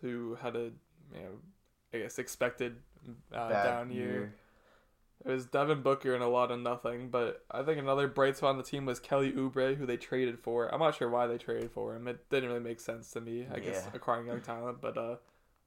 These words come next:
Speaker 1: he had a, he had a few good games with them, had a few, uh, big performances against good teams, and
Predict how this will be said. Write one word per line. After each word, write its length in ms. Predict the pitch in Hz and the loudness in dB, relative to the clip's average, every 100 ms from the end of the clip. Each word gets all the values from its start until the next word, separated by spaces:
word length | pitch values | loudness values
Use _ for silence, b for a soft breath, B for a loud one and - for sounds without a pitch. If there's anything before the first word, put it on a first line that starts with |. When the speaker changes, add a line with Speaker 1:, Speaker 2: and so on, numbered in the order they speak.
| _ | _
Speaker 1:
he 140 | 143 | 2
had 100 | 151 | 6
a, 140 | 131 | 6
he 140 | 123 151 | 6 4
had 100 | 151 | 4
a 60 | |
few 200 | 147 139 | 4 2
good 160 | 131 131 | 4 4
games 280 | 127 127 127 | 4 2 0
with 100 | 123 | 0
them, 300 | 123 123 123 | 2 0 -2
had 140 | 127 | -4
a 40 | 123 | -4
few, 560 | - 123 120 120 120 - | -6 -4 -2 -2 -6 -8
uh, 360 | 127 - 127 123 _ B 104 B B _ | -8 -6 -8 -10 _ B -20 B B _
big 180 | 135 123 | 0 0
performances 560 | 120 127 120 120 120 120 | 0 0 0 0 -2 -4
against 300 | 117 117 - | -6 -10 -4
good 200 | 117 117 | -4 -4
teams, 480 | 131 127 131 131 | -6 -4 -4 -6
and 360 | 123 120 117 120 | -8 -8 -10 -16